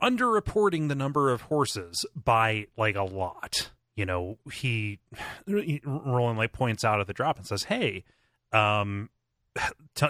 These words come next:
tell me, like, what do you think of the number of horses that you see out there based on what you know?" And Susan finally sees it, you know, through, through his eyes, that, like, yeah, wait, there are way too many horses here.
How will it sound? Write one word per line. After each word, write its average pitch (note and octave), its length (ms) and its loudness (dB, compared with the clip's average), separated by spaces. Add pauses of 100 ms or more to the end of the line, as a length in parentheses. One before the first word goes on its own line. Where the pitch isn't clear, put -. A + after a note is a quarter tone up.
tell F3+ 180 2
me, C3 160 2
like, A2+ 240 -4
what A#2+ 480 -2
do C#3+ 80 0
you C#3 120 2
think A#2 200 0
of G#2+ 60 -4
the G#2 60 -2
number G2+ 280 2
of F#2+ 80 -4
horses F#3+ 320 0
that G#2 100 -6
you G#2 80 -2
see G2+ 200 -4
out F2 180 -4
there F2+ 320 -4 (420)
based G2+ 320 2
on G2+ 320 2
what G2+ 240 -2
you G2 80 -6
know?" F#2 540 -2 (180)
And G2+ 480 0 (520)
Susan C#3 540 0
finally C3 580 -2
sees G3 400 -6
it, F#2+ 240 -10 (580)
you A2+ 80 0
know, G2+ 140 0
through, A#2 340 -4
through A2+ 240 -4
his G#2+ 320 -2
eyes, G#2 500 -4 (300)
that, G#2+ 200 0
like, F#2+ 400 -2 (600)
yeah, A2 520 -2
wait, A#2 240 -2
there D3+ 120 4
are F#3+ 100 2
way B2 260 -2
too C#3+ 180 -2
many A#2 180 -2
horses A#2 460 -4
here. - 320 -12